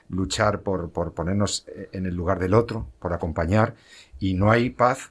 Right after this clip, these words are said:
no hay paz, dice Francisco, eh, en diciembre de dos mil veinte, sí. No hay paz sin la cultura del cuidado. O sea, la cultura del cuidado como compromiso común, solidario y participativo, dice el Papa,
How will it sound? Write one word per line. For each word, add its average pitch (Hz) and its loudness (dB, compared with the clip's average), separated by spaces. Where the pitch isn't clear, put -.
no 80 -12
hay 92 -4
paz, 107 2
dice 95 -2
Francisco, 92 -4
eh, 82 -6
en 82 -8
diciembre 85 -2
de 85 -6
dos 82 -6
mil 87 -2
veinte, 82 -4
sí. 101 -4
No 95 0
hay 107 4
paz 135 2
sin - 0
la 90 0
cultura 110 0
del 95 0
cuidado. 85 -6
O - -20
sea, 85 -4
la 87 0
cultura 107 2
del 131 6
cuidado 135 4
como 98 0
compromiso 90 0
común, 139 2
solidario 113 -2
y 104 -2
participativo, 98 -2
dice 87 -2
el 92 0
Papa, 117 0